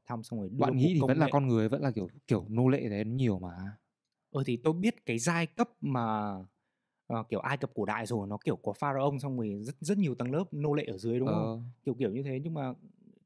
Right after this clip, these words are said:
Speaker 1: kiểu đầu, đầu óc ở đâu ra? Mà tự nhiên người ta lại nghĩ được một
Speaker 2: Ờ, thì
Speaker 1: cái
Speaker 2: kỹ
Speaker 1: như,
Speaker 2: sư,
Speaker 1: như
Speaker 2: kiến trúc
Speaker 1: thế.
Speaker 2: sư mà người xây được cái ai, đúng không?
Speaker 1: Ừ, đấy, mà nó là kiểu rất lâu rồi nhá. Bây giờ cái Ai Cập đấy là biến mất nhá. Cái Ai Cập mà bây giờ trên bản đồ không phải là cái Ai Cập đấy nữa. Nó chỉ ở đúng cái địa điểm đấy thôi. Còn tất cả những cái người kia là
Speaker 2: Thế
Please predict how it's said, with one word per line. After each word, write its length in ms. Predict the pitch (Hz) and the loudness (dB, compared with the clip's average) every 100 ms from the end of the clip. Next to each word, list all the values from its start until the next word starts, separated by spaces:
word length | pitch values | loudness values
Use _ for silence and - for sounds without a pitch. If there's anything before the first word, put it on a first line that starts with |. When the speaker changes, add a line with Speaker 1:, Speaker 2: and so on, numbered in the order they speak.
| - | -6
Speaker 1:
kiểu 200 | 127 98 - | -6 -4 0
đầu, 260 | 147 143 | 0 2
đầu 140 | 147 143 | 2 2
óc 160 | 220 | 2
ở 60 | 143 | 0
đâu 160 | 147 156 | 0 0
ra? 200 | 156 156 _ _ _ _ | -4 -8 _ _ _ _
Mà 80 | - | -8
tự 120 | - | -4
nhiên 140 | 147 151 | -4 -2
người 80 | 135 | -4
ta 100 | 147 | -4
lại 60 | 135 | -4
nghĩ 240 | 147 170 | -2 -2
được 100 | 190 | -2
một 80 | 127 | 2
Speaker 2:
Ờ, 80 | 123 | 2
thì 80 | 127 | 2
Speaker 1:
cái 80 | 131 | 0
Speaker 2:
kỹ 60 | |
Speaker 1:
như, 60 | 190 | 0
Speaker 2:
sư, 140 | 160 | 4
Speaker 1:
như 80 | 175 | 4
Speaker 2:
kiến 100 | 151 | 4
trúc 100 | 165 | 0
Speaker 1:
thế. 60 | - | 4
Speaker 2:
sư 180 | 175 151 | 6 6
mà 140 | 123 | 4
người 160 | 107 104 | 0 0
xây 260 | - 127 110 | 0 -2 -2
được 60 | |
cái 100 | 104 | -4
ai, 200 | 117 110 | -4 -6
đúng 100 | 98 | -4
không? 100 | 110 | -4
Speaker 1:
Ừ, 120 | 143 | -2
đấy, 320 | 151 147 202 160 | -2 -2 -4 -6
mà 140 | 135 139 | -6 -2
nó 200 | 139 175 | 0 0
là 160 | 175 139 | 0 -4
kiểu 100 | 107 | -4
rất 180 | 185 | -2
lâu 200 | 185 175 | 2 2
rồi 100 | 151 | 2
nhá. 100 | 156 170 | 0 -2
Bây 120 | 165 | 0
giờ 140 | 147 131 | 0 0
cái 140 | 131 | -2
Ai 180 | 151 160 | -2 -2
Cập 200 | - 139 | -2 -2
đấy 140 | 123 | 0
là 160 | 151 165 139 _ - | 0 -2 -4 _ -6
biến 260 | 160 147 | -2 2
mất 140 | 208 190 | 2 2
nhá. 100 | 175 | 0
Cái 100 | 143 | 0
Ai 100 | 151 | -2
Cập 200 | 151 147 | -2 -2
mà 100 | 131 | -2
bây 140 | 120 139 | -2 0
giờ 120 | 131 | 0
trên 140 | 131 139 | 0 -2
bản 120 | 117 | 0
đồ 100 | 117 | -2
không 220 | - 160 | -2 -4
phải 120 | 135 | -2
là 180 | 104 98 - _ | -4 -8 -14 _
cái 220 | 117 123 147 | -4 -2 -4
Ai 120 | 139 | -4
Cập 160 | 143 | -4
đấy 120 | 131 123 | -2 -2
nữa. 200 | 151 175 _ _ _ - | -2 -4 _ _ _ -6
Nó 60 | |
chỉ 120 | - 131 | 0 0
ở 100 | 104 147 | 0 0
đúng 180 | 127 | 0
cái 60 | 175 | 2
địa 100 | 185 | 2
điểm 200 | 151 95 | 2 0
đấy 60 | 117 | -4
thôi. 100 | 139 | -4
Còn 80 | 120 | -4
tất 120 | 180 | -2
cả 120 | 143 101 | -2 -4
những 80 | |
cái 120 | - 143 | -4 0
người 220 | 143 120 | 2 0
kia 180 | 139 127 | -2 -2
là 100 | |
Speaker 2:
Thế 60 | 110 | -2